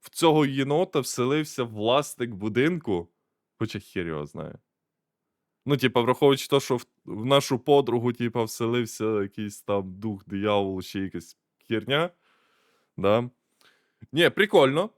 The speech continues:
прикольно. Я цю гру, е, я цю гру добавлю собі в, в бажане. Я хочу її пройти повністю.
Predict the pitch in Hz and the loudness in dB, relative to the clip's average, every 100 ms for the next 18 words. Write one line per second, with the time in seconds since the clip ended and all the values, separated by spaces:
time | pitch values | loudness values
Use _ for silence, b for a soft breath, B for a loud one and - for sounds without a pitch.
0 | - 190 - 151 135 170 - 123 160 185 | -4 -2 4 4 6 0 -2 4 6 8
1 | 185 165 - 170 170 151 113 139 180 185 | 8 6 2 -2 0 -2 -4 -2 0 2
2 | 156 123 - 113 117 117 117 117 117 113 | 2 2 2 4 6 6 6 6 4 0
3 | _ _ - 123 143 160 139 160 151 135 | _ _ 0 2 4 2 0 0 2 2
4 | 123 151 147 131 - 120 110 127 151 151 | 4 4 2 -4 -4 -6 -6 -10 -6 -4
5 | 123 98 107 117 113 110 104 98 113 160 | -4 -6 -4 -2 0 -2 -4 -2 0 0
6 | 180 151 113 113 120 _ _ _ _ _ | -2 -6 -6 -6 -12 _ _ _ _ _
7 | _ _ _ _ _ _ _ _ _ _ | _ _ _ _ _ _ _ _ _ _
8 | _ _ 143 - 107 120 139 147 - 135 | _ _ -14 -4 4 6 6 0 -2 -6
9 | 127 - 120 117 117 107 92 85 78 - | -6 -2 -2 -2 -2 0 0 -2 -8 -14
10 | 98 | -18